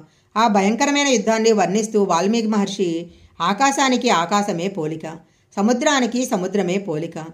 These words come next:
రామరావణ యుద్ధానికి రామరావణ యుద్ధమే పోలిక అన్నారు. అప్పుడు రాముడు విషంతో కూడిన సర్పం వంటి బాణాన్ని తీసి వింటినారికి సాధించి రావణుడి కంఠానికి గురిచేసి విడిచిపెట్టాడు.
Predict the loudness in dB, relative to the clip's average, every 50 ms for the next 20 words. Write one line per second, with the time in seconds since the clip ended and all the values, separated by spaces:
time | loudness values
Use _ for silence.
0 | -20 _ _ _ _ _ -6 -2 0 2 2 4 4 4 4 4 2 2 2 2
1 | 2 2 2 2 2 2 0 -2 0 0 0 2 2 0 0 0 0 2 2 2
2 | 2 2 0 0 0 0 0 0 0 0 0 -2 -4 -4 -4 -6 -6 -8 -10 -8
3 | -8 -8 -8 -10 -10 -12 -14 -16 -16 _ _ _ _ _ _ _ _ _ _ _
4 | -4 -2 -2 0 2 2 4 4 4 2 2 2 2 2 2 2 2 0 0 0
5 | 0 0 -2 0 0 2 2 2 2 0 -2 -4 -4 -2 0 2 2 2 2 2
6 | 2 0 0 0 0 0 2 2 2 0 0 -2 -4 -6 -6 -4 -4 -4 -4 -4
7 | -6 -10 -14 -20 _ _ _ 0 2 2 2 2 2 2 4 4 2 2 0 -2
8 | -2 0 0 0 2 4 4 2 2 2 0 0 0 -2 -2 -4 -8 -16 -20 _
9 | _ _ 0 0 2 2 2 2 2 0 0 0 0 2 2 2 2 2 2 0
10 | 0 -2 -4 -2 -4 -4 0 0 0 0 2 0 -2 -2 -2 -4 -4 -4 -4 -8
11 | -8 -10 -10 -10 -10 -12 -14